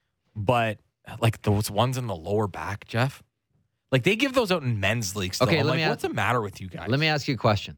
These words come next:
Speaker 1: Yes.
Speaker 2: You've been angry in hockey. We've all been angry in
Speaker 1: <laughs>
Speaker 2: hockey.
Speaker 1: Oh, yeah.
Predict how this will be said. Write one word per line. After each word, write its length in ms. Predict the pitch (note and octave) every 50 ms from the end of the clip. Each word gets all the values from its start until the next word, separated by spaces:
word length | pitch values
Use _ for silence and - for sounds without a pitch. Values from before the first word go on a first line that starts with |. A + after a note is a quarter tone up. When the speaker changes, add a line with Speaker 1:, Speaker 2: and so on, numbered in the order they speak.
| _ _ -
Speaker 1:
Yes. 280 | A2 F2+ - - - - _
Speaker 2:
You've 220 | A#2+ E3+ G#3+ G3+
been 140 | F3+ F#3+ -
angry 360 | B2+ A#2 A#2+ A#2+ A#2 A#2+ A2
in 80 | G2+ F#2
hockey. 320 | E2+ E2+ D#2+ D#2 - E2
We've 200 | D#2 E2+ F#2 F2
all 140 | A2 A2 A2+
been 140 | G#2 G#2+ G2+
angry 260 | F#2+ F#2+ F#2 F#2 F#2
in 80 | F2 E2
Speaker 1:
<laughs> 20 |
Speaker 2:
hockey. 280 | A#2+ F2 E2+ E2 - D3+ - -
Speaker 1:
Oh, 80 | - D3 - - -
yeah. 80 | C3